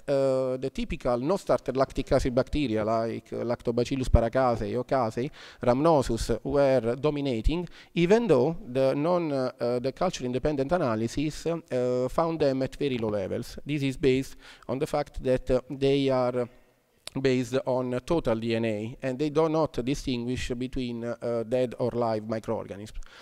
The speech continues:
So in the end, last, uh, diapositiva, eh, uh, the, all these cheeses, uh, resulted to, to be, uh, similar in terms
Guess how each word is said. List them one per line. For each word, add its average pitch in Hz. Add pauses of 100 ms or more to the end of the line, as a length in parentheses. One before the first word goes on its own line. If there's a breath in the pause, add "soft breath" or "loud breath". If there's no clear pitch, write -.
(340 loud breath)
So 151
in 127
the 147
end, 135 (100)
last, 107
uh, 104
diapositiva, 107 (380 loud breath)
eh, 117
uh, 113
the, 120
all 160
these 139
cheeses, 156
uh, 131
resulted 139
to, 131
to 131
be, 131
uh, 123
similar 135
in 120
terms 131